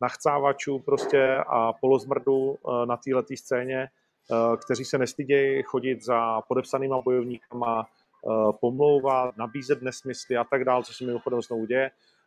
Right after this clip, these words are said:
A, a prostě jakoby vymýšlet různý, různý věci. Karlo vždycky přijde, řekne, jak to je, vždycky se na všem domluvíme. A jak on říká, vždycky doručí.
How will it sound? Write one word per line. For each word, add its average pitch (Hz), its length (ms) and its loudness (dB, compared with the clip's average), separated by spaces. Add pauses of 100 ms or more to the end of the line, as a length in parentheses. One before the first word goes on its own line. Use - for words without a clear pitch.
(180)
A, 123 100 4 (540)
a - 160 -2
prostě 123 320 -4
jakoby 123 260 -2
vymýšlet 139 640 0
různý, 127 560 -2
různý 123 320 -2
věci. 127 300 0
Karlo 127 240 2
vždycky 120 320 -4
přijde, 127 320 2
řekne, 123 280 0
jak 147 180 -2
to 139 60 4
je, 113 140 4
vždycky 117 320 -6
se 143 100 -2
na 135 80 0
všem 131 200 -6
domluvíme. 113 520 -2 (460)
A 123 80 8
jak 123 120 6
on 139 120 4
říká, 135 240 8
vždycky 143 360 0
doručí. 135 520 0